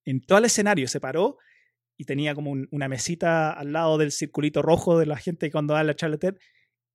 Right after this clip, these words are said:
y trajo un frasco de mosquitos. Y empezó a hablar su, empezó a contar su,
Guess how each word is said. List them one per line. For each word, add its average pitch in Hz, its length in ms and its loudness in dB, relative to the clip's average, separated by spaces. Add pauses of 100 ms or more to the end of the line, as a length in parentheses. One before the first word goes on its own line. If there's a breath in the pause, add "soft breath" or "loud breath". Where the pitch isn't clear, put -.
y 143 120 -10
trajo 165 400 0
un 165 160 -2
frasco - 680 -6 (640)
de 139 160 -8
mosquitos. - 840 -14 (1600)
Y 156 100 2
empezó 160 360 4
a - 20 10
hablar 247 240 6
su, 190 500 4
empezó 180 280 -2
a - 40 0
contar 190 400 4
su, 160 400 0